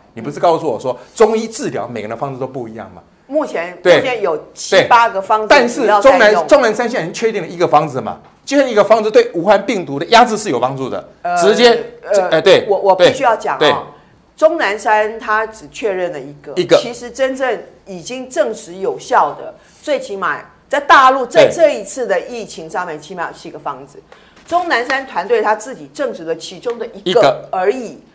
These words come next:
Speaker 2: 那不代表其他的方子是没有用的。
Speaker 1: 对。
Speaker 2: 嗯，就是，就是这样。
Speaker 1: 对，所以我说把它结-，结束。所以我的意思就是说，中国大陆在处理这个事情的过-，过程里面，我觉得它循序渐进，然后它保持紧急，然后它保持一个整体的一个综合、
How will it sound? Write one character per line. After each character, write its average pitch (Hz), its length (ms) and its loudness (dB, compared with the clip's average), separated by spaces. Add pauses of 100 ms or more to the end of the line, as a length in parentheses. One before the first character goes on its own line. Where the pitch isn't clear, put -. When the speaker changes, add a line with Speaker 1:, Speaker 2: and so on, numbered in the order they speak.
(140)
Speaker 2:
那 302 120 -2
不 294 200 -6
代 254 180 4
表 160 180 -2
其 151 140 -14
他 196 220 -6
的 175 120 -8
方 180 240 -10
子 156 120 -12
是 147 100 -18
没 151 120 -14
有 120 100 -16
用 139 180 -10 (100)
的。 - 40 -20
Speaker 1:
对。 120 240 -6
Speaker 2:
嗯， 139 60 -18 (100)
就 170 100 -14
是， 175 160 -12
就 180 160 -14
是 165 140 -16
这 170 100 -10
样。 151 100 4
Speaker 1:
对， - 80 -6
所 247 160 6
以 214 160 6
我 135 160 2
说 180 160 2
把 135 100 4
它 131 60 0
结-， 117 180 -4
结 110 200 -8
束。 127 240 -8
所 254 140 6
以 220 100 8
我 127 100 4
的 135 80 2
意 175 160 -6
思 143 140 -10
就 139 160 -10
是 120 60 -16
说， 123 260 -10
中 247 140 0
国 214 100 2
大 214 100 2
陆 208 60 4
在 196 60 4
处 185 160 -2
理 151 60 -2
这 165 60 -8
个 151 80 -4
事 147 160 -8
情 127 160 -12
的 120 60 -14
过-， 147 160 -14 (220)
过 180 120 0
程 123 200 -6
里 104 40 -14
面， 113 140 -12 (180)
我 123 120 -2
觉 180 160 -2
得 156 160 -4
它 165 100 -6
循 135 260 -10
序 143 180 -10
渐 123 220 -10
进， 117 240 -14 (200)
然 143 120 0
后 160 60 0
它 165 160 -2
保 120 220 0
持 110 120 -14
紧 98 280 -18
急， 101 260 -16 (140)
然 147 120 0
后 160 160 -2
它 160 140 -2
保 131 160 -2
持 123 140 -8
一 123 120 -12
个 117 80 -14
整 185 240 -2
体 117 200 -14
的 117 80 -10
一 120 80 -10
个 117 60 -12
综 160 220 -4
合、 127 160 -8